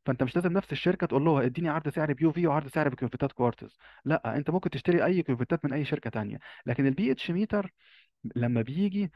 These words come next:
لازم تجيب الالكترود بتاعه بتاع نفس الجهاز اللي معاه.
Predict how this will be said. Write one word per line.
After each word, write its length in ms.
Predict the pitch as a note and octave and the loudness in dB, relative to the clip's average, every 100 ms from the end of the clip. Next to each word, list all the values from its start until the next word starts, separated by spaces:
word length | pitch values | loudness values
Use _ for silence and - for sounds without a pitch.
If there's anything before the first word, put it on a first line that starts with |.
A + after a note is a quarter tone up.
| - - - | -16 -12 -6
لازم 320 | - F3 G#3+ | 0 2 2
تجيب 200 | - G#3+ | 0 2
الالكترود 380 | D#3+ - D3+ E3+ | 2 2 2 2
بتاعه 400 | B2+ C#3+ G#2+ F#2+ - | 4 4 2 -4 -10
بتاع 180 | A#2 A#2 | -6 -2
نفس 220 | F3 C3+ | -2 -2
الجهاز 340 | A#2 A2+ C#3 | -4 -2 0
اللي 120 | A2 | -2
معاه. 300 | G#2 A2 A2+ | -4 -4 -6